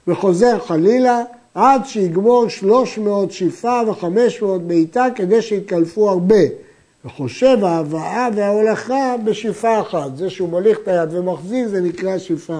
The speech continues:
אחת. להחמיר. ואחר כך טוחן ומרקד יפה יפה. משמע מהרמב"ם,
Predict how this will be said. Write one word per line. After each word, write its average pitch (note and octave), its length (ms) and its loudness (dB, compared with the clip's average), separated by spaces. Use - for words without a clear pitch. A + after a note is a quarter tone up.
אחת. A#2+ 220 -18
להחמיר. F#3+ 480 2
ואחר D3+ 360 0
כך C4+ 220 4
טוחן B3+ 520 4
ומרקד F#3 720 4
יפה G3+ 560 2
יפה. D#3 300 -8
משמע A3+ 400 2
מהרמב"ם, E3 640 -2